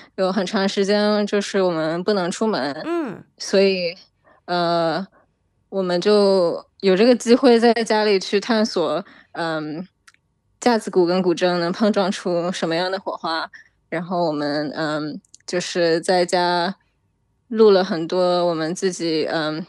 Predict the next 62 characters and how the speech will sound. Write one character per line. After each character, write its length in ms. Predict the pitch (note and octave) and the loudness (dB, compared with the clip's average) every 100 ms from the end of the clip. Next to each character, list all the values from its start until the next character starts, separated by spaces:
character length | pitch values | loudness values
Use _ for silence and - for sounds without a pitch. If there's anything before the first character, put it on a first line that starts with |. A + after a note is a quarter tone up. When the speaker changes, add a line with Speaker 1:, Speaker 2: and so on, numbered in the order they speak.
| - - - | -16 -20 -6
Speaker 1:
即 140 | F#3 | -2
兴 180 | F#3 A3 | 2 2
创 240 | - A3+ | 4 2
作 200 | G3+ G3+ | 2 2
的 360 | D#3 D3 A#2+ - _ _ _ | 2 0 -2 -6 _ _ _
视 200 | - B3 | -4 -4
频， 400 | - - C#3+ F3+ _ _ | -2 -4 -4 -8 _ _
然 120 | - F3+ | -8 -4
后 120 | G3 | -2
发 180 | G3+ G3+ | 0 2
到 160 | G#3 | 2
网 180 | F#3+ B2+ | 2 0
上， 380 | - F3 D#3 D#3+ _ _ _ | -4 -4 -4 -6 _ _ _
结 120 | F#3+ | -2
果 80 | F#3+ | 0
发 100 | F#3+ | 2
现 140 | G3 G3+ | 2 2
大 100 | G3+ | 2
家 140 | G3 | 2
很 120 | F#3 | 0
喜 140 | G3+ - | -2 -4
欢， 320 | F3 F3 G3+ _ _ | -4 -4 -6 _ _
所 160 | - F3+ | -8 -4
以 40 | |
我 40 | F3 | -2
们 200 | D#3 E3+ | -2 -2
就 280 | F3 E3 D#3+ | 0 0 0
决 120 | D#3+ | 0
定 140 | E3+ F3+ | 0 0
继 120 | F3+ | -2
续， 380 | - F#3 D#3+ F3+ _ - | -2 0 0 -2 _ -10
嗯， 220 | E3+ D#3 | -8 -4
往 140 | D3+ | -4
这 80 | E3+ | 0
个 60 | F#3+ | 0
方 160 | G3+ F#3+ | 2 0
向 160 | G3 F#3+ | 0 -2
去 360 | - F3+ E3 | 0 0 0
探 200 | D#3+ G3+ | 2 0
索 140 | F#3+ F3 | 2 0
我 60 | |
们 100 | D3 | 0
的 100 | D3 | -2
音 140 | C#3 D3+ | -4 -4
乐。 240 | D#3 C3+ F#3+ _ - | -4 -6 -8 _ -14
Speaker 2:
啊， 840 | F#3+ G#3+ G#3+ G#3 G#3 G3 G3 G#3 _ - - - | -10 -8 -6 -6 -6 -8 -10 -16 _ -20 -20 -20
是 200 | - A#3 | -10 -8
的。 160 | G#3 G3 | -4 -4
然 120 | G#3 | -2
后 140 | A#3+ A#3 | -2 -2
我 60 | |
看 180 | A3 C4+ | -2 -2
到 120 | B3 | -2
您 220 | A3 G#3+ | -2 -4
在 380 | A3 B3+ A#3 G#3+ | -4 0 2 2
奥 160 | - A#3 | 0 -4
克 120 | A#3 | -4
兰， 220 | A#3 F3+ | -6 -6
就 120 | F#3 A3 | -6 -8
是 200 | G#3 A3 | -6 -6
New-， 220 | G#3+ A3 - | -6 -8 -8
嗯， 160 | G#3 | -10